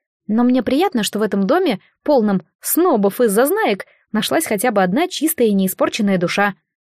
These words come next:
«Будешь портить!» — каркнул Корп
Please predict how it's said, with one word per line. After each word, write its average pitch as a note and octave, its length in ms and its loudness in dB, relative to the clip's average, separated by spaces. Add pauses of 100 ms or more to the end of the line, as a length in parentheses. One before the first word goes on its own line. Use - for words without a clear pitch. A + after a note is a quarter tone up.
(440)
«Будешь F#3 500 2
портить!» — A3+ 680 0 (240)
каркнул E3+ 440 -4
Корп F4 320 -2